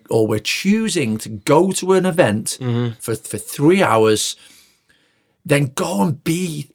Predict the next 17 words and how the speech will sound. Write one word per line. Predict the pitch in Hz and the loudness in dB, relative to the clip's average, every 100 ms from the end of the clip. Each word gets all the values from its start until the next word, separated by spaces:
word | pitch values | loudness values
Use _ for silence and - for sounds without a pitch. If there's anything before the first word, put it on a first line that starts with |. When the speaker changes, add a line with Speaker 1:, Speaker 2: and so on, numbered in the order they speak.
| - | -4
Speaker 1:
at | 147 - | -4 -2
that | - 135 | -2 0
event. | 123 120 127 127 - - | 0 0 -2 -4 -8 -6
Speaker 2:
Yeah. | 104 - _ - | -6 -6 _ -2
Speaker 1:
In | 143 | 2
your, | 139 120 120 113 - | 4 4 4 2 0
in | - 127 | -2 0
your, | 123 110 120 | 2 2 0
you | 151 139 117 190 269 | -2 -2 0 0 2
will | 254 | 2
enjoy | 131 113 107 101 | 2 0 -2 0
it | 95 | 0
more | 92 120 233 - - | 0 0 0 -4 -2
as | 131 | -2
a, | - - | -4 -4
as | 143 | -2
a | 131 | -2